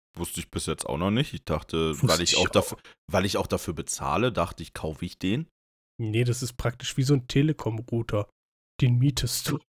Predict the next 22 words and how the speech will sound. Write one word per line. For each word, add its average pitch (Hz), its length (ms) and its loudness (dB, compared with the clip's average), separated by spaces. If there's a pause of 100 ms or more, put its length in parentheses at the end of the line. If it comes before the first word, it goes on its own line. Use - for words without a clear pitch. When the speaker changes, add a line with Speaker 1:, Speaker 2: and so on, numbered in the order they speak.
(360)
Speaker 1:
Ah, 147 760 0
okay. 131 880 4
Ja 98 100 6
gut. 104 500 -2
Ähm, 82 440 -2 (360)
ja 95 100 0
gut, 92 200 -6
ich 85 100 -2
meine, 92 160 10
Speaker 2:
Es 170 120 12
ist, 175 240 10
Speaker 1:
ne, - 60 -8 (160)
Speaker 2:
es - 180 10
ist 110 140 12
ein 107 80 6
Speaker 1:
Telekom, - 40 -
ehemaliges 120 520 10
Speaker 2:
amtliches - 20 -
Speaker 1:
Staatsunternehmen, 92 920 0
ne, 87 200 -4
kann 90 460 -6
Speaker 2:
Ja, 165 140 4